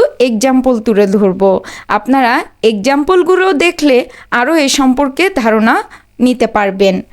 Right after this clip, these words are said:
সূর্য পূর্ব দিকে উদিত হয়।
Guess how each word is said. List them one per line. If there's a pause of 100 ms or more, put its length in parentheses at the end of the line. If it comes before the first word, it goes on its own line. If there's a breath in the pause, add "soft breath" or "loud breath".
(1400)
সূর্য (600)
পূর্ব (260)
দিকে (400)
উদিত
হয়।